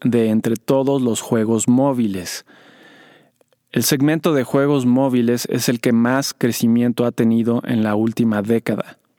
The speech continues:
Otro expertise que puede ser de interés para Microsoft es el desarrollo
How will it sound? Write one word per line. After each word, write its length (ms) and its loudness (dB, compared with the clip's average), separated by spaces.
Otro 280 0
expertise 680 -2
que 160 -2
puede 420 0
ser 320 0
de 80 -2
interés 400 0
para 260 -2
Microsoft 800 -2
es 200 0
el 160 2
desarrollo 680 0